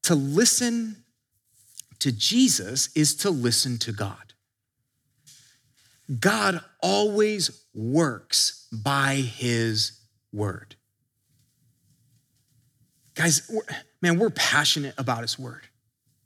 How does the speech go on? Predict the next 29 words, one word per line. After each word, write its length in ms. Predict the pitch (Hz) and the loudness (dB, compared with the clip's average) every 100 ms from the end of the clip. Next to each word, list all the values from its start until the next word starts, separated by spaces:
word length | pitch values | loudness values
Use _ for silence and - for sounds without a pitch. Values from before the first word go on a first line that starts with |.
| _ _ _ _ _ _ _ _ _ _ _ | _ _ _ _ _ _ _ _ _ _ _
Walk 300 | 131 135 - | -8 -6 -2
in 100 | 147 | -2
truth 420 | 123 - 160 151 - | -2 2 4 4 2
is 140 | - | -2
one 60 | 139 | -2
of 60 | |
our 60 | 127 | -4
core 220 | - 139 | -6 -8
values. 960 | 120 131 131 160 156 151 147 143 - - _ _ _ _ _ _ _ _ | -6 -8 -4 0 4 4 4 2 -2 -6 _ _ _ _ _ _ _ _
We've 60 | |
got 100 | 190 | 0
a 40 | 160 | 4
school 420 | - - 175 156 | 2 2 2 2
of 100 | 117 | 0
Bible. 560 | 139 135 147 151 156 | -2 0 2 4 4
We're 160 | 143 117 113 | 2 -4 -4
launching 400 | 135 147 - 160 | -2 0 -2 0
a 60 | |
school 340 | 143 - 151 135 | 0 0 0 0
of 140 | 110 | -2
ministry, 560 | 139 156 147 - 147 151 | -2 0 0 0 0 0
but 140 | 113 | -2
I 100 | 110 | -4
didn't 160 | 117 135 | -4 -2
say 280 | - 143 143 | -2 -2 -6
that. 360 | 131 131 131 - - - _ _ _ _ _ _ _ _ _ _ _ _ _ _ - | -4 -4 -6 -10 -20 -20 _ _ _ _ _ _ _ _ _ _ _ _ _ _ -10
But 100 | 123 | -6
I 80 | 123 | -6
did. 420 | 127 131 131 | -8 -10 -12